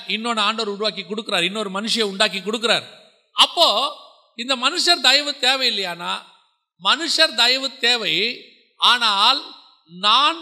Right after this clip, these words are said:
தேடுகிற மனுஷர் அல்ல, தேவன்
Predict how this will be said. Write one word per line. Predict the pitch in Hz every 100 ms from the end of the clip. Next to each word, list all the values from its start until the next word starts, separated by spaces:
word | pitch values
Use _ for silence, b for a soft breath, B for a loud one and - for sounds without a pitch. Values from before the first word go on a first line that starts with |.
| 311
தேடுகிற | 294 311 311 311 302
மனுஷர் | 254 254 262 269 233
அல்ல, | 226 233 175 208 254 - - _ 147
தேவன் | 196 240 277 294 285